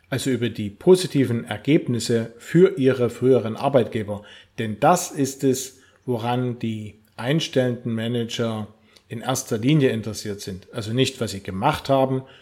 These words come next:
sondern wie ihre Ergebnisse in der Vergangenheit ausgesehen haben. Das ist logischerweise nicht dasselbe. Und wenn das für Sie, wie gesagt, ein interessantes Stichwort ist,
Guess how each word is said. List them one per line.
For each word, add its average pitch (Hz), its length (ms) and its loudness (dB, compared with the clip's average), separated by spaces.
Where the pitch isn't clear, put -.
sondern 113 760 -4
wie 120 200 -6
ihre 104 560 -10
Ergebnisse 151 640 2
in 104 120 -8
der 101 100 -6
Vergangenheit 101 540 -8
ausgesehen 101 640 -8
haben. 90 240 -12
Das 127 180 -4
ist 139 260 -6
logischerweise 123 600 4
nicht - 240 -4
dasselbe. 190 640 4
Und 160 240 6
wenn 123 160 2
das 151 220 4
für 135 160 -2
Sie, 131 240 2
wie 127 100 2
gesagt, 120 480 0
ein 110 160 -6
interessantes 120 540 -4
Stichwort 135 440 0
ist, - 320 -4